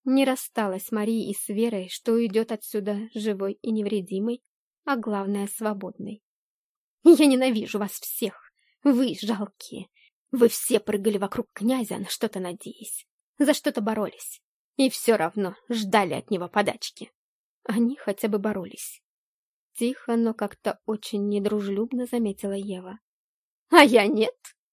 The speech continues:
Конечно, именно ее слов ведьма пропустить не могла. Накопленная годами злость и зависть выплеснулась наружу. "Я увидела его в Париже. Молодой, веселый, какой-то всегда легкий,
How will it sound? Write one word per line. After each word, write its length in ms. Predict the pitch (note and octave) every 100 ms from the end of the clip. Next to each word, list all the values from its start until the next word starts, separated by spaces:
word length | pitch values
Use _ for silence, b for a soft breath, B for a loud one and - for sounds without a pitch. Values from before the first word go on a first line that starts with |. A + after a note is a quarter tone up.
| _ _ _ _
Конечно, 640 | - A#3+ A#3 G#3+ - G3+ F#3 -
именно 400 | B3 A#3+ A#3 A3+
ее 480 | A3+ A#3 G#3+ F#3+
слов 380 | F#3+ - G#3 G#3+ -
ведьма 420 | G#3 A3+ G#3 G#3+
пропустить 580 | G#3 G#3 A3 - - -
не 100 | G3
могла. 420 | G3 G3 F#3 G3 _ _ _ _ _ -
Накопленная 960 | C4+ C4 - C4+ A#3+ A#3 A3+ A3+ A3+ A3
годами 460 | A#3 G#3+ A#3 A3
злость 520 | G#3+ A3+ B3 A#3 - -
и 160 | A3+
зависть 540 | G#3+ G#3+ B3 G3 G3 A#3+
выплеснулась 680 | A#3 A#3 G#3+ - G#3+ G#3 A3+
наружу. 480 | G#3+ F#3 F#3 A3 _ _ _ _ _ _ -
"Я 260 | D4 C4
увидела 380 | A#3+ A3 G#3 G#3
его 240 | G3 G3+ G#3
в 100 | -
Париже. 500 | G3+ A3+ G3+ - - _ _ _ _ _ -
Молодой, 680 | D#4 A#3+ G3+ A3 F#3 G#3 A3+
веселый, 560 | C4 - B3+ F#3 F3+ _ -
какой-то 440 | - D#4 - C#4+
всегда 480 | - - D4 A3+ C4
легкий, 540 | C4+ C4+ - - G#3